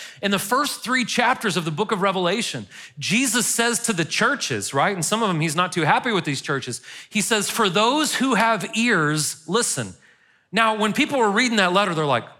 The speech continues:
"Oh, I have ears." No, no, he didn't mean physical ears. He meant, "For those of you who are willing to hear the truth, I'm about to tell it to you." But for those of us that don't have ears, which means we don't have a desire to hear the truth,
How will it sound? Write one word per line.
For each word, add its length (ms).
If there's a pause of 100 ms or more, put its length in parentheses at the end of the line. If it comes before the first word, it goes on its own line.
(120)
"Oh, 140
I 200
have 280
ears." 160
No, 160
no, 60
he 80
didn't 180
mean 240
physical 600
ears. 340 (480)
He 140
meant, 200 (180)
"For 100
those 320
of 80
you 160
who 100
are 160
willing 460
to 80
hear 160
the 80
truth, 340
I'm 60
about 220
to 60
tell 200
it 80
to 120
you." 180 (1400)
But 140
for 80
those 240
of 80
us 100
that 160
don't 220
have 180
ears, 560 (140)
which 160
means 200
we 60
don't 120
have 120
a 40
desire 380
to 60
hear 140
the 60
truth, 360